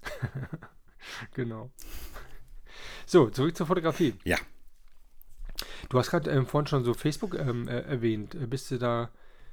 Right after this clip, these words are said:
Speaker 1: wie bist du da reingekommen? Bist du in Facebook und Instagram so Account, bist du da so Love und, ähm, Peace und, o-, oder eher so Hate-mäßig unterwegs?
Speaker 2: Äh,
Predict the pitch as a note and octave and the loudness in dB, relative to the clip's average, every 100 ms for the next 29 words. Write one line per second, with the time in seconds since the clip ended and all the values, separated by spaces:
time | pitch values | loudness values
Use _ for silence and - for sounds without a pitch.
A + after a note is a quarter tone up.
0 | - - A#2 B2+ C3 B2 A#2+ A#2 C3 E3+ | -10 -6 -4 -4 -2 -2 0 0 0 0
1 | - D#3+ D3 - C3+ C3 B2+ A#2 - C#3 | -2 -2 -2 -2 -2 0 -2 -2 0 0
2 | - C3 B2 A#2 C3 C3+ C#3+ C3 B2 A#2+ | -2 -4 -2 -4 -6 -6 -4 -4 -2 -2
3 | A#2 - C3+ C#3+ C3+ A#2 A#2+ A#2 A#2 A2 | -2 -2 -4 -2 -4 -2 -2 0 0 2
4 | C3+ D3 - A#2 A2 A2 C3 A2 G#2+ G#2 | 0 -4 -6 -8 -8 -8 -8 -8 -8 -10
5 | - C#3 C#3+ - A#2+ A#2+ A#2+ A2+ A#2+ A2 | -6 -6 -6 -6 -6 -6 -6 -6 -6 -8
6 | A2+ G#2+ G#2+ G#2+ G2 A2 - - - - | -6 -8 -8 -8 -8 -8 -8 -18 -20 -20
7 | - - - A#2 G#2+ - A#2+ G#2+ G#2 G#2 | -20 -20 -14 -8 -8 -8 -10 -10 -8 -10
8 | - - - - - - - - - - | -12 -18 -20 -20 -20 -20 -20 -20 -20 -20
9 | _ - - - - - F#2 F#2 F#2+ F#2 | _ -20 -20 -20 -20 -8 -2 -2 -2 -2